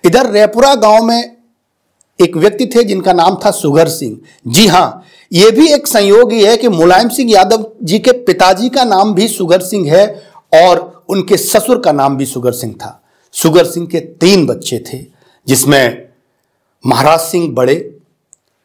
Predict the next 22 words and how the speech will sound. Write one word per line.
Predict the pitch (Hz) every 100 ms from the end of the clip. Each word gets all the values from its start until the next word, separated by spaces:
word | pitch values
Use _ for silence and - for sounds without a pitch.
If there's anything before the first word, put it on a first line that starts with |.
| _ _ -
मालती | 143 143 127 165
देवी | 143 151 202 - _ _ _ _ _ _ -
और | 196 269 - - _ 110
लाखन | 120 151 151 170
सिंह। | 139 - 87 _ _ _ -
लाखन | 127 175 185 202
सिंह | 185 202 185
पुलिस | 175 180 -
की | 151
नौकरी | 135 127 127 135
में | 160
लग | 143 131
गए | 156 - - _ _ _ - -
और | 131 117
महाराज | 131 160 196 226
सिंह | - 240
अपनी | 147 180 190
खेतीबाड़ी | - 147 151 127 113
का | 117
काम | 127 101 107
करते | 98 92 - -
हैं। | 85